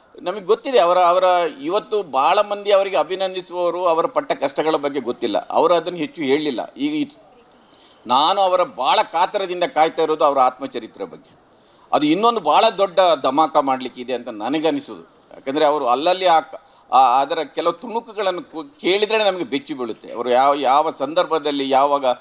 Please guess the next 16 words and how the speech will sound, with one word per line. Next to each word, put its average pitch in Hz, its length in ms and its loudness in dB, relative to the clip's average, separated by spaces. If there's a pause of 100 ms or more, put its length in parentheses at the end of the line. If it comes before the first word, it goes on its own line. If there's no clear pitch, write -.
(320)
ಎಂಥ, 156 340 0
ಆ, 139 960 4 (100)
ನೋವನ್ನು 175 540 2
ಅನುಭವಿಸಿದ್ರು, 160 560 -4
ಅದರಿಂದ 143 280 -2
ಹೇಗೆ 175 280 -2
ಬಿಡುಗಡೆ 180 440 0
ಪಡೆದರು 151 380 -6
ಎನ್ನುವುದು 131 340 -8
ಇದೆಯಲ್ಲ, 92 340 -12 (500)
ಅದು, 170 260 2
ಅದು, 165 400 -2
ಅದನ್ನು 143 720 0
ನಾವು 143 300 2
ಅರ್ಥ 131 220 2
ಮಾಡ್ಕೊಳ್ಬೇಕಾಗುತ್ತೆ. 117 1200 -10